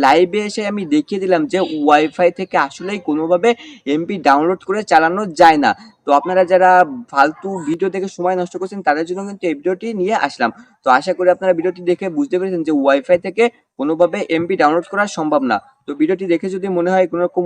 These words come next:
উপকার হচ্ছে, ভিডিওটি লাইক করবেন আর চ্যানেল সাবস্ক্রাইব করে পাশে থাকবেন। দেখা হচ্ছে নতুন কোনো ভিডিওতে।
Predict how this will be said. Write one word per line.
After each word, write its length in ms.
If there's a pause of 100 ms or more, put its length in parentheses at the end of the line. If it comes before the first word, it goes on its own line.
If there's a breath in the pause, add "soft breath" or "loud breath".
উপকার 260
হচ্ছে, 200
ভিডিওটি 240 (220)
লাইক 140
করবেন 260
আর 100
চ্যানেল 180
সাবস্ক্রাইব 300
করে 100 (100)
পাশে 180
থাকবেন। 220
দেখা 160
হচ্ছে 200
নতুন 200
কোনো 160
ভিডিওতে। 260